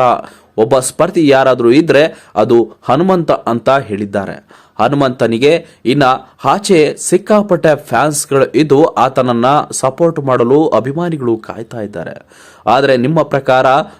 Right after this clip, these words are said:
Bigg Boss ಮನೆಯಲ್ಲಿ ಈ ವಾರ ವಿನ್ನರ್ ಆಗೋದು ಯಾರು ಎಂಬುದನ್ನ ಕಾಮೆಂಟ್ ಮಾಡಿ ವೀಕ್ಷಕರೇ. ನಾನಂತೂ Bigg Boss ಮನೆಯಲ್ಲಿ ಹನುಮಂತ ಅವರಿಗೆ ಅತಿ ಹೆಚ್ಚು ಫ್ಯಾನ್ಸ್‌ಗಳು ಸಪೋರ್ಟ್ ಕೂಡ ಇದೆ. ಆದ್ರೆ ಈ ಬಾರಿ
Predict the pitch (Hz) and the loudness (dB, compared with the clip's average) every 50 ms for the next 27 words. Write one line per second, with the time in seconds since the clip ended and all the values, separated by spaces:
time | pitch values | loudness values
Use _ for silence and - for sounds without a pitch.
0 | _ - 104 131 143 147 147 214 214 214 208 208 175 170 165 160 156 147 139 139 | _ -6 -2 0 0 0 0 0 0 0 0 -2 -4 -2 -2 0 0 0 2 2
1 | 139 139 131 - - 127 151 156 139 131 127 123 123 120 117 117 104 98 110 120 | 0 0 0 0 0 0 0 0 0 2 0 2 2 2 2 0 0 -2 -6 -8
2 | 143 156 156 143 131 120 117 113 110 107 110 107 104 104 107 107 104 85 85 95 | -6 -4 -4 -4 -4 -4 -4 -4 -4 -2 -2 -2 -2 -2 -4 -4 -4 -6 -4 -2
3 | 95 120 147 151 151 143 127 117 110 104 107 101 107 104 104 101 95 92 - 92 | 0 2 2 2 2 2 0 0 0 0 0 2 2 0 0 0 -4 -4 -6 -6
4 | 92 107 123 127 - - 117 113 107 110 107 - - - 98 - - - - _ | -6 -6 -8 -10 -10 -10 -8 -8 -8 -8 -10 -10 -10 -8 -8 -8 -8 -12 -18 _
5 | _ - - - _ _ _ 101 107 127 156 170 170 160 160 - 139 139 143 143 | _ -20 -20 -20 _ _ _ -2 0 0 2 2 0 -2 2 2 2 2 2 -2
6 | - - _ - 107 131 139 143 151 202 214 220 208 196 180 180 180 170 170 170 | -8 -16 _ -4 0 0 0 2 2 2 2 2 0 0 2 2 4 4 4 4
7 | 165 165 156 85 107 127 147 165 196 208 196 202 170 156 156 147 143 139 139 - | 4 4 4 2 2 0 0 0 0 0 0 2 2 2 2 2 2 0 2 2
8 | 107 120 - 180 196 196 196 - 180 151 151 175 170 - - - - _ _ - | 0 0 0 0 0 0 0 2 4 4 4 4 2 0 -8 -20 -20 _ _ -12
9 | - - - - 147 165 214 233 226 - - - 190 185 185 185 170 170 - 110 | -12 -6 -2 -2 0 0 0 -2 -4 -6 -2 0 0 2 2 0 0 0 -2 -4
10 | 104 - 151 165 165 165 - 147 143 143 135 123 98 101 90 87 95 80 - - | 0 2 0 0 0 -2 -4 -2 0 0 0 -2 -2 -6 -4 -2 -2 -4 -4 -6
11 | _ _ _ _ _ 87 101 110 120 117 117 90 95 120 147 165 131 127 123 120 | _ _ _ _ _ -2 0 2 2 2 2 2 2 0 -2 0 2 2 2 2
12 | 123 135 151 151 | 2 0 -2 -4